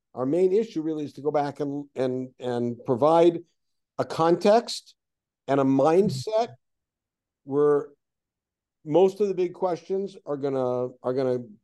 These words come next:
be seen in a different light and fall away. Big promises.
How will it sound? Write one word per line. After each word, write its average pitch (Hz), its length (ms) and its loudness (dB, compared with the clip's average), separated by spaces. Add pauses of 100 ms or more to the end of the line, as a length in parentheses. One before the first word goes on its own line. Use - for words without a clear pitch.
(120)
be 131 120 -2
seen 151 260 0
in 135 60 0
a - 20 -8
different 135 300 -6
light 131 180 2
and 123 100 -14
fall 107 220 -6
away. 95 200 -10 (1700)
Big 143 160 -2
promises. 110 540 -4